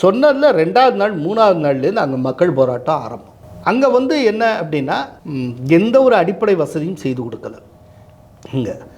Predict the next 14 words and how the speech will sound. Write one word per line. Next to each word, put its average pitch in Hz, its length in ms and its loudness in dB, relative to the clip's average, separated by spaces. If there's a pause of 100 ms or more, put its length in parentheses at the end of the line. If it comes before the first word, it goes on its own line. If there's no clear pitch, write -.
(120)
அங்க 208 260 2
இருக்கிற 226 300 2
மக்கள் 170 520 -2
புறக்கணிக்கப்பட்டு 196 880 0
வருகிறார்கள். 127 600 -4 (640)
இன்னொன்னு, 269 320 4
அது 214 240 4
ஒரு 175 420 2
டிஸ்பியூட்டட் 226 640 -2
ஏரியா 208 360 4
அப்படிங்கிறதுனாலயா 190 680 -2
என்னன்னு 175 360 -2
தெரியல, 170 200 -2 (120)
பாகிஸ்தானுடைய 208 920 0